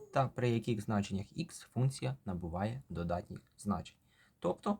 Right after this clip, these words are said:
спочатку нам потрібно побудувати графік, щоб відповісти на ті питання, які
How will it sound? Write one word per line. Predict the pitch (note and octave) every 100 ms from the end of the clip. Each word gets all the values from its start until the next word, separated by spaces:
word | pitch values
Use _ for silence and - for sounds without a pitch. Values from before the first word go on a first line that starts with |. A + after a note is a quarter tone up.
| -
спочатку | - - - - D#3+ - G#2+
нам | A2 C#3
потрібно | - - - C#3+ G#3 - -
побудувати | - D#3+ C3+ A#2 A#2 G#2 F#2 -
графік, | F2 F2+ F#2 G#2 G3+ - _ _
щоб | - D3 G#2+
відповісти | G#2+ - G#2+ G#2 - F3 G#3+
на | C#3 A2+ C3 -
ті | - A2+
питання, | F#2+ - A2+ D3+ F3+ A#3 _ -
які | G2+ - C#3 F3